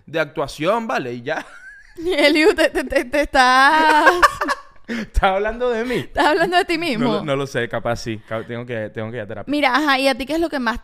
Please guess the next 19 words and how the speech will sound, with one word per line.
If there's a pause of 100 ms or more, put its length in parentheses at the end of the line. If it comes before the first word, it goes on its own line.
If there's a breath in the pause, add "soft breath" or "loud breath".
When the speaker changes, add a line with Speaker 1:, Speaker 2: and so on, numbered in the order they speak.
Speaker 2:
tú
amas
la
Navidad,
entonces? (340)
Speaker 1:
Cada
vez
que,
creo
que (160)
la
amaba (560)
y
mientras
voy
creciendo
creo
que
me,